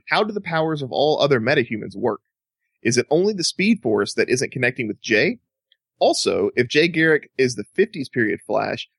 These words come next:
how far into the future do we see the real Harrison Wells at the end of episode two? Modern day? Uh, and because the particle accelerator didn't explode in Earth two,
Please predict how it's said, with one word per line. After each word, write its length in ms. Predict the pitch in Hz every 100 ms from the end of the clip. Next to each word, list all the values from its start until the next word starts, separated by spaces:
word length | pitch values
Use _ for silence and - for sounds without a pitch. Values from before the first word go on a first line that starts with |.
| _
how 120 | 175
far 240 | 202 233
into 140 | 247 190
the 100 | 151
future 400 | - 190 - 120
do 100 | 107
we 120 | 117
see 240 | - 147
the 120 | 147 113
real 380 | 110 139 175 175
Harrison 440 | 160 151 151 120
Wells 380 | 110 123 123 98
at 60 | 117
the 120 | - 90
end 160 | 135
of 80 | 127
episode 440 | 107 110 - 202 -
two? 300 | 214 131 - _ _ _ -
Modern 340 | 110 98 98
day? 380 | 98 101 160 226 _ _ _ _
Uh, 300 | - 101 95 -
and 140 | 135
because 240 | 127 139
the 60 | 113
particle 440 | - 190 285 -
accelerator 540 | 135 - 120 104 101 110
didn't 220 | 151 226
explode 400 | 202 - 120 104
in 60 | -
Earth 180 | 95 -
two, 300 | - 233 156